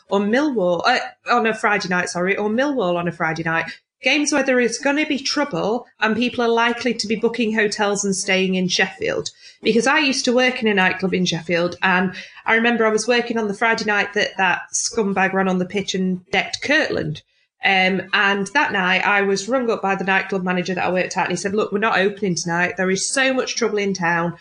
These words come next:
so many people are staying over, and it's just absolute carnage. Don't come into work." Now, if there are nightclubs closing down because of this,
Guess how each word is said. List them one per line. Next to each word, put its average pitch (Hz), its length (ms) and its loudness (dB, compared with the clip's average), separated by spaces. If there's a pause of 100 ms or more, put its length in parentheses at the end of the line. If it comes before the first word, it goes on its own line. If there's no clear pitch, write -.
(240)
so 277 240 0
many 269 140 0
people 214 280 -2
are 180 40 -2
staying 185 300 0
over, 170 520 0 (260)
and 185 160 2
it's 196 180 -2
just 180 360 -2
absolute 185 440 -4
carnage. 165 480 -4
Don't 170 240 -2
come 160 140 -8
into 160 240 -4
work." 185 280 -2 (460)
Now, 285 120 0
if 277 80 -4
there 302 120 2
are 302 40 0
nightclubs 320 680 0
closing 254 600 0
down 233 360 2
because 180 300 -4
of 160 80 -4
this, 170 420 -4